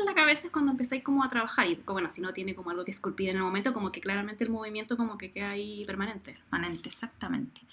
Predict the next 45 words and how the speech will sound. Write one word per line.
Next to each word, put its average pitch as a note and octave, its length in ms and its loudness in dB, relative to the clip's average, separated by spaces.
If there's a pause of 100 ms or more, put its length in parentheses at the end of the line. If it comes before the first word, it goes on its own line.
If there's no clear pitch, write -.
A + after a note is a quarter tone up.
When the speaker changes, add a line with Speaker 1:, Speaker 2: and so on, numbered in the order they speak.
(300)
Speaker 2:
Ellos, D4 320 6
fíjate, C#4+ 400 0
como A#3+ 220 8
dato A3+ 680 4
así G3+ 300 -2
como F#3+ 420 -2
familiar, F#3+ 580 0 (320)
ellos B3+ 280 10
adoptaron C4+ 580 6
un D#4 160 10
niño A#3 480 10 (180)
primero C4 380 6
Speaker 1:
Ah, D4 340 8
Speaker 2:
y B3+ 120 10
Speaker 1:
sí. B3 40 12
Speaker 2:
después C#4 240 12
tuvieron C4+ 420 12
dos C4+ 140 8
hijos A#3+ 300 2
más. - 320 -2 (220)
Speaker 1:
Sí. G3 320 -6 (300)
Speaker 2:
Los B3 220 6
tres D4+ 140 6
varoncitos. - 880 6 (360)
Speaker 1:
Me B3 140 6
gusta A#3+ 300 2
eso A#3+ 160 -6
que A3+ 100 -6
adopten. A3+ 400 -10 (220)
Speaker 2:
Sí, D#4+ 200 8
a - 40 8
mí C#4+ 80 12
Speaker 1:
Igual, C4+ 160 12
Speaker 2:
igual, E4 200 12
Speaker 1:
igual A#3 180 10
era C4+ 100 12
una C#4+ 140 12
época C#4 140 8 (140)
Speaker 2:
producción. - 20 12 (120)
Speaker 1:
como A#3+ 840 4
complicada, B3+ 400 4
igual F#3 200 8
estábamos E3+ 320 2
Speaker 2:
Sí. - 120 0
Speaker 1:
como A#3 540 6